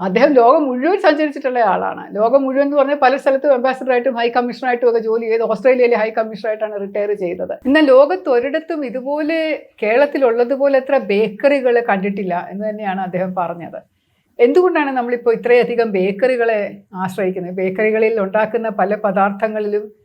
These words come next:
കുട്ടികൾ വരെ കഴിക്കുന്നതാണല്ലോ, നമ്മളെല്ലാവരും കഴിക്കുന്നതാണ്. അപ്പോൾ അതിനകത്തുണ്ടാക്കുന്ന ചില സബ്സ്റ്റൻസസ്, പദാർത്ഥങ്ങൾ ഇടുന്ന കാര്യങ്ങൾ, ചിലപ്പോൾ അത് മാർജറീൻ എന്നൊക്കെ പറയുന്ന സാധനങ്ങളുണ്ടാവും, ബേക്കിംഗ് പൗഡറിൻ്റെ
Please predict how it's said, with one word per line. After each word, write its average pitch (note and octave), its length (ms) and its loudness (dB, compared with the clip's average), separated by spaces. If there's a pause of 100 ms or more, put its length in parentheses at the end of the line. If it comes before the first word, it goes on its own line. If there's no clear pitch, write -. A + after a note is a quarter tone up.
(360)
കുട്ടികൾ B3 340 6
വരെ B3 180 4
കഴിക്കുന്നതാണല്ലോ, G#3+ 800 -4
നമ്മളെല്ലാവരും G3+ 560 -4
കഴിക്കുന്നതാണ്. F#3 520 0
അപ്പോൾ F#3+ 160 0
അതിനകത്തുണ്ടാക്കുന്ന A#3+ 920 0
ചില A3+ 460 0
സബ്സ്റ്റൻസസ്, A3 640 -2
പദാർത്ഥങ്ങൾ G#3+ 840 -2 (560)
ഇടുന്ന C4 600 2
കാര്യങ്ങൾ, G#3 580 2
ചിലപ്പോൾ G#3 480 -2
അത് G#3 180 -2 (400)
മാർജറീൻ G#3+ 800 -2
എന്നൊക്കെ G3+ 260 -2
പറയുന്ന F#3+ 340 -2
സാധനങ്ങളുണ്ടാവും, F#3 760 -2
ബേക്കിംഗ് F#3 420 -4
പൗഡറിൻ്റെ G3+ 680 0